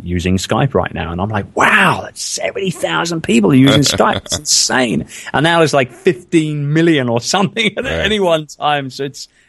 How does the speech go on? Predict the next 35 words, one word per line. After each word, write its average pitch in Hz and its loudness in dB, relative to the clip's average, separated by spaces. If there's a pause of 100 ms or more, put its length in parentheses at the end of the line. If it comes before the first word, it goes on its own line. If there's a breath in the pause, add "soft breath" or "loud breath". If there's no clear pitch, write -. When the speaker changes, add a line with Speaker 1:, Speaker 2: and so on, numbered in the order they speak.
(140 soft breath)
Speaker 1:
it's 120 -6
pretty 143 -2 (180)
crazy. 131 0
In 107 -4
fact, 123 0
I'm 143 0
looking 170 -2
at 147 -2
it 110 -2
right 107 0
now. 98 -2
Holy 147 0
cow, 101 -4
I 98 0
was 101 -2
so 131 0
far 123 0
off 110 -4
the 95 0
mark. 90 0 (260 soft breath)
Fifty-four 117 2 (160)
point 101 -2 (120)
two 117 2
million 101 0
people 95 -2
are - 0
using 87 0
Skype 85 0
Speaker 2:
Yep. 71 -6
Speaker 1:
right - -6
now. 50 -12
So 78 -8 (140)
that's 104 -6
pretty 95 2
insane. 82 -4